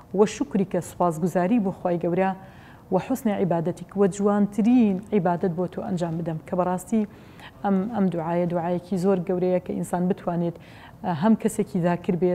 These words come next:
زۆر داوا لە خوای گەورە بکات کە ببێ بە کەسێک کە ذیکری خوای گەورە زۆر بکات و بتوانێ سوپاس و، ئە، سوپاسگوزاری خوای گەورە بێ و بشتوانێت لە ژ-، لە، لە دنیای، دنیای خۆیدا جوانترین پەرستش بۆ خوای گەورە ئەنجام بدە.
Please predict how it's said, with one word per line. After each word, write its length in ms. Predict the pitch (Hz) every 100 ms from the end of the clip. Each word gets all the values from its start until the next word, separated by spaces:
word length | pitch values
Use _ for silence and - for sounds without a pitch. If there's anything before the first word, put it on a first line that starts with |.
| 170
زۆر 120 | 196 175
داوا 160 | 175 180
لە 40 | 151
خوای 160 | - 180
گەورە 180 | 175 180
بکات 180 | 180 175 -
کە 100 | 180 160 - -
ببێ 180 | 220 196 175
بە 60 | 170
کەسێک 320 | 190 - 175 - - -
کە 80 | - 185
ذیکری 280 | 196 202 214
خوای 240 | - 180 170
گەورە 200 | 175 175
زۆر 120 | 170 160
بکات 280 | 165 180 165 - - - 180
و 20 | 165
بتوانێ 460 | 156 - 175 180 165 160
سوپاس 380 | - 208 208 -
و، 60 | 202 165 - - -
ئە، 220 | 180 170 160
سوپاسگوزاری 640 | - 170 156 170 226 226
خوای 240 | - 202 185
گەورە 200 | 185 180 175
بێ 100 | 180 180 - -
و 60 | 180
بشتوانێت 580 | 165 - 196 180 175 175 165
لە 80 | 180 180
ژ-، 140 | 175 220
لە، 80 | 180 175 180
لە 60 | 165 170
دنیای، 320 | 185 233 208 226 208 170
دنیای 260 | 180 190 208 -
خۆیدا 280 | 180 175 175 160
جوانترین 680 | 175 180 185 - 202 233 214 -
پەرستش 360 | 175 175 - 165
بۆ 60 | 170 -
خوای 140 | 180
گەورە 160 | 165 165
ئەنجام 260 | 180 160 156
بدە. 160 | 165 175